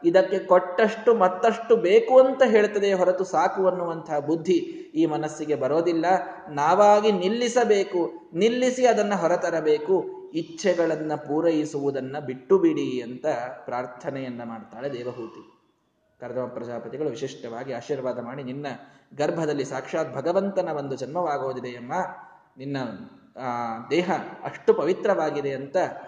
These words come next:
ಅವಳಿಗೆ ಅನುಗ್ರಹವನ್ನ ಮಾಡಿ, ಅವಳಿಂದ ಕಪಿಲನಾಮಕ ಪರಮಾತ್ಮ ತಾನು ಅವತಾರ ಮಾಡಿ ಅವಳಿಗೆ ಉಪದೇಶ ಮಾಡಿ ಅವಳ ಅನುಗ್ರಹವನ್ನ ಮಾಡಿದ ಅಂತ ನಾವು ಕಥೆ ಕೇಳ್ತೇವೆ. ಅಂತೂ ಏನೇನ್ ಇಚ್ಛೆಗೆ ಬರ್ತದೋ ಅದು ಪೂರ್ಣವಾಗಬೇಕು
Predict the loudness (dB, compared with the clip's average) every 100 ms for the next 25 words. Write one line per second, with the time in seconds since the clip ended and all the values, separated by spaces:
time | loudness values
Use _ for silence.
0 | -20 _ -6 -4 -4 -4 -6 -4 -4 -4
1 | -6 -8 -8 -6 -4 -6 -6 -8 -10 -10
2 | -6 -4 -4 -8 -10 -8 -6 -6 -6 -8
3 | -8 -10 -20 _ _ -6 -4 -4 -8 -10
4 | -8 -2 -2 0 -2 -2 -4 -2 0 0
5 | -4 -6 -6 -4 -4 -6 -8 -10 -6 -4
6 | -6 -10 -12 -10 -10 -10 -12 -12 -12 -12
7 | -14 -10 -10 -8 -10 -12 -12 -12 -14 -14
8 | -18 -12 0 0 2 2 0 0 -6 -12
9 | -18 -14 2 8 8 8 6 4 2 0
10 | -2 -6 -8 0 6 8 6 4 2 4
11 | 4 2 -6 0 0 2 2 4 6 4
12 | 4 4 4 0 -4